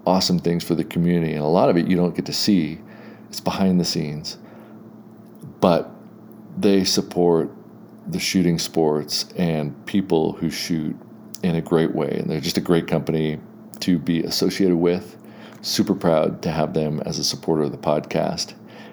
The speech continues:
Can't say anything negative other than I wish more of you bought more stuff there, uh, just to show them that the straight dope really loves Mile High Shooting, and,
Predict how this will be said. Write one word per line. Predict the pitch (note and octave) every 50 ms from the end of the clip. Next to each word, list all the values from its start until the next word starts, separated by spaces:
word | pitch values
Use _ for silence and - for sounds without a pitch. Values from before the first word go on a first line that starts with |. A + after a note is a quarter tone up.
| - - -
Can't | - G#2+ G2 - -
say | - F#2+ F#2 F2 - -
anything | G2 G2 G#2 G2+ F#2 E2+ F#2 D#2+ D#2+ D#2+
negative | D#2 D#2+ D#2 D#2 D#2+ D2+ D2+ D2 D#2 D2+ - - -
other | F2+ F2 D#2+ E2+ E2 D#2+
than | - - F2 E2 D#2+ D#2 D2+ D2+ D2+ D2 C#2+ - - - - - - -
I | F2+
wish | D2+ D2 F2 G2+ F#2+ F2+ E2+ D#2+ - - - - - - - - - - - - - -
more | F2 F2 E2+ E2+ E2+ E2+ E2+ E2+ E2
of | D#2 E2+
you | E2+ F2 E2+ D#2+ D#2+ D#2 D#2 D#2 - - - - - - -
bought | - E2 D2 B1+ -
more | E2 D2+ D#2 D2+
stuff | - - - F2 E2 -
there, | F2 F2 F2 D#2+ D#2 D#2 D#2+ D#2 - - - - - - - - - - - - - - - - - - -
uh, | - C#2+ B1 B1+
just | - - E2+ - -
to | D#2
show | - - F2+ E2+ E2
them | D#2 D#2 D2+ D2 C#2+ C2+
that | - D2+ C#2+ C#2 D2 - - - -
the | - -
straight | - - - - F2 E2+ F2 - -
dope | - A#2+ - - - - - - - - - - - - -
really | F2 F2+ E2+ E2 E2
loves | D2 D2+ D#2 D2 C#2+ C#2+ - -
Mile | - D2 D2+ D2
High | C#2 - D2+ D#2
Shooting, | D#2 - - F#2 F2+ E2 D#2 D2+ D2+ D#2+ - - - - - - - - - - - - - - - - - - - - - - - - -
and, | - F2 E2+ D#2+ D#2 D2 D2+ D2+ D2 C#2+ -